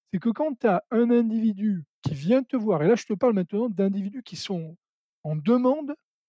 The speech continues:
de traitement, d'accord ? Donc, ils viennent te voir, l'addictologue ou le psychiatre, et cetera.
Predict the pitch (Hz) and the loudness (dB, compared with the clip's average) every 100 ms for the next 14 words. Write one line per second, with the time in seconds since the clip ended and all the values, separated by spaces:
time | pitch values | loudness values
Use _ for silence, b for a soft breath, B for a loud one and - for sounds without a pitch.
0 | _ _ 156 226 - 233 - 190 139 131 | _ _ -4 -2 2 0 0 -4 -6 -4
1 | 151 240 269 185 - 156 175 285 240 220 | -2 0 0 -2 -4 -2 0 0 0 -2
2 | 165 165 254 185 156 165 - 151 151 185 | 0 0 2 0 0 -6 -6 -4 -2 0
3 | 220 170 156 - - - - 180 190 - | 0 0 -6 -6 -12 -10 -4 -2 -2 -4
4 | 151 - 147 160 170 294 | -10 -10 -6 -2 -2 -2